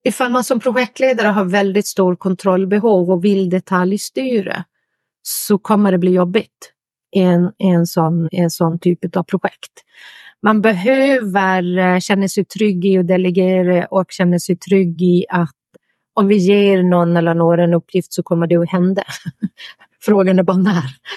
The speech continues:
<laughs> När, när det blir vår plats i kön, liksom. Så att if det, det, nej, och det är det som också jag pratade innan om, det här med att det föregås utav en förändring. För man behöver förstå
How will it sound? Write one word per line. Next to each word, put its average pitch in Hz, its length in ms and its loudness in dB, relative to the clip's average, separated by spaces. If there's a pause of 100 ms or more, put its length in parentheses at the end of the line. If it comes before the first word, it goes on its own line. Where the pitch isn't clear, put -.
<laughs> - 340 -20
När, 214 220 2 (200)
när 214 120 2
det 190 100 2
blir 185 160 2
vår 185 220 0
plats - 340 -4
i 202 40 2
kön, 165 300 -2
liksom. 170 400 -12 (520)
Så - 180 -4
att 233 400 -4 (680)
if 254 260 -6
det, 233 180 -2
det, 294 300 -4 (1000)
nej, 269 140 -2 (260)
och - 100 -2
det 302 100 -2
är 247 40 -4
det 233 200 -2
som 240 160 -2
också 220 220 -2
jag 208 100 -2
pratade 208 420 0
innan 220 420 0
om, 180 220 0
det 185 80 -2
här 180 280 0
med 180 300 -4
att 185 160 -4
det 185 120 -8
föregås 196 600 0
utav 185 260 0
en 185 80 0
förändring. 208 540 0
För 202 120 -2
man 196 140 2
behöver 202 300 2
förstå - 840 -2